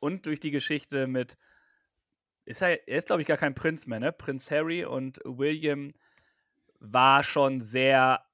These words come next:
gegenwärtig und hat das Königreich, glaube ich, noch mal in eine gewisse Szene gebracht. Aber wenn ich an Königreich denke, denke ich nicht nur an die U S A, sondern auch an König der Löwen.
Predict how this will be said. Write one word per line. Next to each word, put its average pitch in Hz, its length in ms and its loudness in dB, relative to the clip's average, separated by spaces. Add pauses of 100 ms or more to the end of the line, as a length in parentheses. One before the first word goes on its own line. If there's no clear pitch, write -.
(100)
gegenwärtig 123 800 -2
und 113 60 -10
hat 123 80 -8
das 117 160 -8
Königreich, 127 600 -2
glaube 113 200 -2
ich, 117 80 -14
noch 117 140 -6
mal 110 480 0 (840)
in 135 400 -8
eine 131 340 0
gewisse 131 600 -4
Szene 160 340 -4
gebracht. 160 280 0
Aber 139 200 6
wenn 147 120 2
ich 147 140 -4
an 135 120 -4
Königreich 185 600 2
denke, 156 220 -4
denke 151 160 -4
ich 127 100 -12
nicht 190 160 -8
nur 170 100 -2
an 156 100 -2
die 143 80 -6
U 139 100 -6
S - 120 -10
A, 151 220 2
sondern 143 220 -4
auch 139 180 0
an 135 140 0
König 156 340 -2
der 131 140 0
Löwen. 127 400 -2